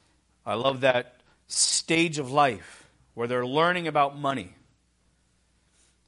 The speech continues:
And they might see the parents write a check. And in their head they think,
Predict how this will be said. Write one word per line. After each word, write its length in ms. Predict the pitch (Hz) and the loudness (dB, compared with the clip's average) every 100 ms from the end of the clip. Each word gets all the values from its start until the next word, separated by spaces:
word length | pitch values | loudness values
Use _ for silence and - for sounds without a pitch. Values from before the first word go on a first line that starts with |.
| 117 | -10
And 100 | 120 | -4
they 60 | |
might 260 | 131 165 160 | 2 2 2
see 160 | - | -2
the 100 | 175 | -4
parents 520 | 156 - 185 156 127 135 | -6 2 4 4 0 -2
write 180 | 139 | -2
a 40 | 135 | -2
check. 680 | - - 117 - - - - _ _ _ _ _ _ _ _ _ _ - | -4 -2 -2 -4 -14 -18 -20 _ _ _ _ _ _ _ _ _ _ -8
And 140 | 113 | -2
in 100 | 147 | 0
their 220 | 160 190 | 6 6
head 280 | 156 220 190 | 10 10 10
they 200 | 147 147 | 6 0
think, 520 | - 160 156 143 - | 2 4 4 0 -12